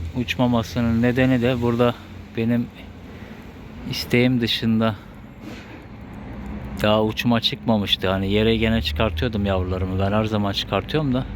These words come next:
benim isteğim dışında bir yerden bir kalktılar. İlk kalkışıydı. Bir çatıya düştüler. Sonra onu huy edindi.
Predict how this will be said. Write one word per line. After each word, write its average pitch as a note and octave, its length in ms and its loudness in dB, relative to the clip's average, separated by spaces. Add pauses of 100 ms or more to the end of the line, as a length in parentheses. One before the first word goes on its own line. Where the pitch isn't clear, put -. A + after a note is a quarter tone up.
benim A2 220 4
isteğim B2 380 2
dışında A#2+ 380 2
bir A#2+ 40 4
yerden A#2+ 420 2
bir C#3 60 -2
kalktılar. G#2+ 520 -2 (140)
İlk C3 200 -4
kalkışıydı. G#2 680 0 (220)
Bir C3+ 60 -4
çatıya B2 420 0
düştüler. A2 560 -4 (1500)
Sonra A#2 400 2
onu A#2 200 0
huy B2 200 2
edindi. G#2 460 -4